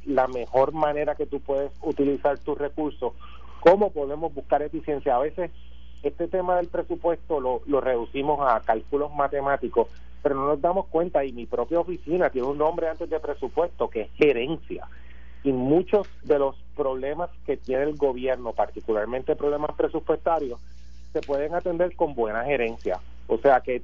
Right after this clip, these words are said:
que, eh, es un trabajo complejo, lo reconozco, y, y, y algunas cosas no se van a poder resolver de la noche a la mañana, pero si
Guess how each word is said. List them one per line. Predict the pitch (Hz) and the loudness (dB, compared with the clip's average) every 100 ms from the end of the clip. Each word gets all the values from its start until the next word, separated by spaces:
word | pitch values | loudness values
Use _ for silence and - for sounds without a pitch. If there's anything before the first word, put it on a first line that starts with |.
| - | -4
que, | 151 135 131 - | 0 0 0 0
eh, | 147 147 | 0 0
es | - 156 | 0 0
un | 165 | 2
trabajo | 185 165 175 | 2 2 0
complejo, | 175 - 131 151 196 | -4 -4 -2 -2 -2
lo | 120 113 | -2 -2
reconozco, | 110 113 110 - - 139 | 0 0 0 0 2 0
y, | 110 104 | 0 -6
y, | 131 117 - | -6 -6 2
y | - | 6
algunas | 120 117 131 | 6 6 0
cosas | - 156 156 - - - - | 0 0 0 -2 -10 -10 0
no | 135 131 | 2 4
se | |
van | 147 135 | 4 2
a | 139 | 0
poder | 131 135 131 | 0 0 0
resolver | 139 139 131 135 | -2 -2 -2 0
de | |
la | 135 127 | 0 0
noche | 127 127 | -2 -2
a | 139 | 0
la | 135 | 0
mañana, | 135 147 165 135 - - - - - | 0 4 4 2 -2 -10 -10 -12 -2
pero | 151 143 139 | 0 0 -2
si | 156 143 | -4 -4